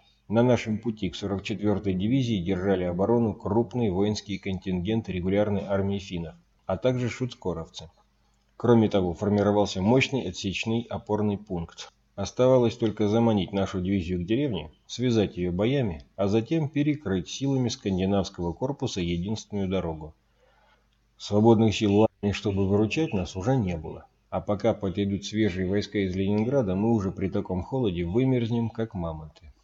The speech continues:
Этот вывод я сделал из следующих данных. Во-первых, это, конечно, сведения, полученные от пленных. Меня первоначально несколько удивило задание, полученное щуцкоровцами, а именно,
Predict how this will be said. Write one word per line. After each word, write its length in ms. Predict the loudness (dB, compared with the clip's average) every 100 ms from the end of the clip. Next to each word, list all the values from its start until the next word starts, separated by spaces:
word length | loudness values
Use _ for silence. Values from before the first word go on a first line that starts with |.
| _ _ _ _
Этот 280 | -10 -6 -4
вывод 340 | -2 -2 -2
я 180 | -2 -2
сделал 340 | 0 0 0
из 260 | -2 -8 -8
следующих 580 | -4 -2 -2 -4 -8 -8
данных. 340 | -8 -8 -14 _ _ _ _ _ -10
Во-первых, 560 | -2 -2 -2 -4 -8 -16 _ _ _ _ _ _ _ _ -8
это, 200 | -4 0
конечно, 400 | 2 2 0 -4
сведения, 440 | -2 0 2 0
полученные 540 | -2 -2 -2 -2 -6 -8
от 120 | -4
пленных. 520 | -2 -2 -4 -14 -20 _ _ _ _ -8
Меня 320 | 2 6 6
первоначально 720 | 4 2 2 0 -2 -2 0
несколько 460 | 2 0 -2 -6 -2
удивило 520 | 0 0 0 -2 -4
задание, 500 | -4 -2 0 0 0
полученное 600 | -2 -2 0 -2 -4 -4
щуцкоровцами, 920 | -4 -8 -10 -6 -6 -6 -14 -16 -16 -18 -4
а 120 | 0
именно, 520 | 2 0 -6 -8 -10